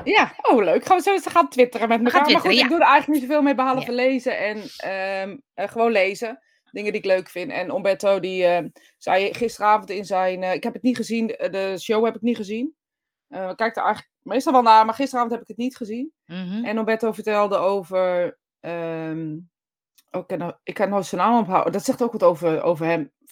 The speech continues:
Speaker 1: Thierry Baudet. Thierry Baudet.
Speaker 2: Thierry Baudet, ja.
Speaker 1: Eh, dat hij had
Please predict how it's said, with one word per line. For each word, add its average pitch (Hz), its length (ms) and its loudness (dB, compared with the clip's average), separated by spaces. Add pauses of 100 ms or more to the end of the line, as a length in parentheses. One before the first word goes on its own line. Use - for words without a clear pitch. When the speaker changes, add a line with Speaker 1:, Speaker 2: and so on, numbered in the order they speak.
Speaker 1:
Thierry 233 300 4
Baudet. 196 520 2 (200)
Thierry 220 360 0
Baudet. 180 400 0
Speaker 2:
Thierry 202 260 -6
Baudet, 156 380 -12
ja. 170 220 -8
Speaker 1:
Eh, 202 480 -2
dat 220 160 -2
hij 214 360 4
had 220 380 -2